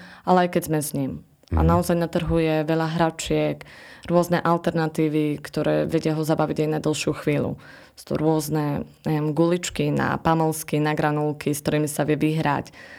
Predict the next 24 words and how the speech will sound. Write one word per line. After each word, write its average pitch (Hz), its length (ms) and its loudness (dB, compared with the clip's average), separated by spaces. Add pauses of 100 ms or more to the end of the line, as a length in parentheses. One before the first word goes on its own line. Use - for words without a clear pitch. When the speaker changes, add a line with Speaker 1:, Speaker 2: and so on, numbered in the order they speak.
(180)
Speaker 1:
Veľa 165 240 4
vecí 165 200 0
si - 140 0
vieme 160 240 2
sami 170 360 4
vyrobiť, 143 540 0
nejaké 147 440 0
Speaker 2:
Mhm. 143 360 2
Speaker 1:
hrabacie 147 420 0
boxy, 143 680 -2 (680)
hrády, 160 500 2
cez 151 200 -6
ktoré 156 220 2
bude 147 200 0
prekažky 151 640 0
a 147 80 2
takéto, 151 640 -2 (240)
takže 143 300 -6
dá 147 140 -2
sa 143 120 -6
s - 80 -8
tým 151 160 -4
pohrať 147 420 -2
a 123 100 -2